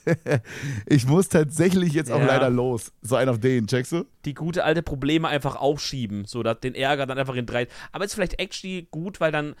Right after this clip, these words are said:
Speaker 2: hat sich schon die schlimmste Wut so gelegt und du kriegst nur noch so die normale Wut ab und nicht
Speaker 1: Ja.
Speaker 2: mehr die impulsive Wut.
Speaker 1: Und
Speaker 2: Aber Bro.
Speaker 1: der hat dann schon mal so gegoogelt, so,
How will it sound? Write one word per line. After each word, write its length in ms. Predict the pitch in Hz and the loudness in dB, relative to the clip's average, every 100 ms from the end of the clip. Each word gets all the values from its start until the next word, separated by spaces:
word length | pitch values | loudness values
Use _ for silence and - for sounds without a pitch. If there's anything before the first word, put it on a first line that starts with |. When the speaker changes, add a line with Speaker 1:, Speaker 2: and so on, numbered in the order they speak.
| - - | -20 -2
Speaker 2:
hat 180 | 165 - | -2 0
sich 120 | 170 | -4
schon 120 | 160 | -4
die 120 | 151 | -4
schlimmste 500 | 143 170 185 - 151 | -4 -4 -4 -2 -4
Wut 180 | 147 185 | -4 -6
so 120 | - | -6
gelegt 500 | 143 139 135 165 - | -4 -2 0 0 -2
und 80 | 156 | -10
du 60 | 143 | -8
kriegst 320 | - 156 - | -8 -10 -8
nur 160 | 156 175 | -6 -4
noch 160 | 156 | -4
so 180 | 147 151 | -6 -8
die 160 | 139 143 | -8 -8
normale 520 | 127 113 123 143 120 | -4 -2 0 0 -2
Wut 200 | 120 113 | -6 -8
ab 220 | 101 120 - - - | -6 -6 -10 -20 -8
und 140 | 139 | -2
nicht 100 | 135 | 2
Speaker 1:
Ja. 240 | 117 117 127 | 6 6 4
Speaker 2:
mehr 80 | 131 | 2
die 60 | |
impulsive 480 | 135 139 117 139 127 | -2 -6 -6 -6 -6
Wut. 140 | 107 - - | -6 -8 -2
Speaker 1:
Und 120 | 139 139 | 2 2
Speaker 2:
Aber 120 | 131 | 2
Bro. 260 | 139 147 - _ _ - | 2 0 -2 _ _ 2
Speaker 1:
der 120 | 139 | 4
hat 100 | 151 | 6
dann 100 | 160 | 2
schon 140 | 143 160 | 2 2
mal 100 | 143 | 2
so 120 | 139 | 2
gegoogelt, 680 | 139 127 131 156 147 147 139 | -2 -2 0 0 2 2 2
so, 340 | 135 127 127 | 2 2 2